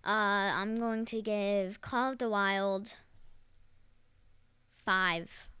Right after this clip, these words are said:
bookmarks, but probably gonna recommend it to around eight and above year olds, 'cause, uh, it's kinda sad and heavy.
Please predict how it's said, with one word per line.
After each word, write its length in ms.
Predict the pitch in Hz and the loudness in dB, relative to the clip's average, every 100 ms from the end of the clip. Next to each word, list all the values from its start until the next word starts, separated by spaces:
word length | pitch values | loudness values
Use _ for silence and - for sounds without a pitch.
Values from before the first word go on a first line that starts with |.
| - | -14
bookmarks, 760 | - - - - - - - - | -14 -12 -16 -18 -18 -14 -14 -2
but 300 | 208 208 190 _ _ | 2 4 2 _ _
probably 640 | - - 233 247 302 339 330 | -12 2 2 4 2 0 0
gonna 180 | 269 | -4
recommend 1000 | 220 202 208 175 - _ _ - 196 190 | -2 -4 -4 -8 -10 _ _ -10 -6 -4
it 200 | 202 196 | -2 -2
to 540 | - - 185 175 175 - - - _ _ _ _ | -6 -6 -6 -6 -8 -12 -18 -20 _ _ _ _
around 680 | - 190 180 165 160 - - - _ _ - - _ _ - | -8 -4 -2 -2 -4 -10 -14 -18 _ _ -20 -20 _ _ -2
eight 220 | 196 196 _ | -2 -2 _
and 140 | 208 | -6
above 340 | 208 - 180 208 | -4 0 0 0
year 200 | 220 220 | -2 0
olds, 680 | 226 226 233 269 - - - - - - - - | 2 0 -2 -8 -14 -16 -20 -20 -20 -20 -20 -20
'cause, 840 | - - 156 160 139 113 156 - - | -14 -4 -2 0 -2 -6 -14 -18 -8
uh, 220 | - 120 | -4 -4
it's 120 | 120 | -6
kinda 280 | - 233 196 | -6 -4 -4
sad 560 | 190 - 175 170 175 - - - - - - - _ _ _ _ | -6 -2 0 2 0 -4 -20 -20 -20 -20 -20 -20 _ _ _ _
and 400 | 175 156 147 190 | -8 -6 -6 -8
heavy. 480 | - 147 - - | -8 -10 -8 -16